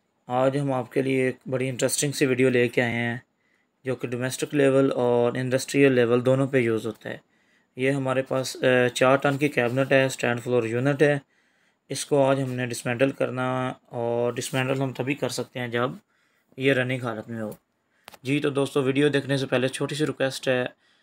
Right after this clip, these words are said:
अगर आप हमारे चैनल पर नए हैं तो हमारा चैनल सब्सक्राइब करें और बेल आइकन पर प्रेस करें,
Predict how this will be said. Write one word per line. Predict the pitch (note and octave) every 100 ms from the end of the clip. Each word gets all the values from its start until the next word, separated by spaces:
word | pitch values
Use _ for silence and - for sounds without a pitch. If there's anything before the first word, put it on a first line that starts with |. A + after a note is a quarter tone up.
| _ -
अगर | C3+ C#3
आप | C#3
हमारे | C3 C3 A#2+
चैनल | A#2 A#2+ A#2
पर | -
नए | A#2 C#3
हैं | D3 C#3+
तो | C#3+
हमारा | B2+ A#2+ A#2+
चैनल | A#2+ A#2+
सब्सक्राइब | A#2+ - B2 C3 C#3
करें | D#3 D#3 D#3+ F3 _ _ _
और | C3+ C#3 D#3 -
बेल | C3+ C#3 -
आइकन | B2 - C3+
पर | D3+
प्रेस | - C#3+ -
करें, | - -